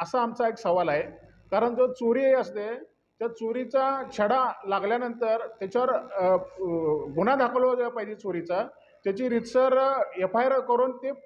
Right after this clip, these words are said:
सर्व प-, वर्तमानपत्रात यायला पाहिजे, ते आत्तापर्यंत का आलं नाही असा आमचा आज सवाल आहे. तर त्यांनी, अ, आज आम्हाला दिलेल्या पत्राच्या अनुषंगानं आम्ही सांगलीचे, अ, जिल्हाधिकारी व एसपी साहेब,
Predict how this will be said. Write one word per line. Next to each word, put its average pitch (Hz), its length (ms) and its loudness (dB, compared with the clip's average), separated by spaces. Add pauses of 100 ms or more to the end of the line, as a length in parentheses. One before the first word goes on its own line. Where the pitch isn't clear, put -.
(140)
सर्व 262 320 2
प-, 226 320 -6
वर्तमानपत्रात 254 640 -2
यायला 220 180 2
पाहिजे, 190 360 -2 (300)
ते 240 60 2
आत्तापर्यंत 247 580 0
का 262 80 2
आलं 240 220 0
नाही 220 140 -6 (340)
असा 165 180 -2
आमचा 247 260 0
आज 226 160 0
सवाल 196 260 2
आहे. 175 100 4 (480)
तर 233 140 4
त्यांनी, 240 360 2
अ, 226 300 0
आज 202 380 2
आम्हाला 240 260 2
दिलेल्या 240 340 2
पत्राच्या 233 480 -2
अनुषंगानं 226 520 -2
आम्ही 208 340 -2 (380)
सांगलीचे, 247 720 2
अ, 185 500 4
जिल्हाधिकारी 214 720 0
व 240 180 2 (280)
एसपी 247 320 -6
साहेब, 220 240 0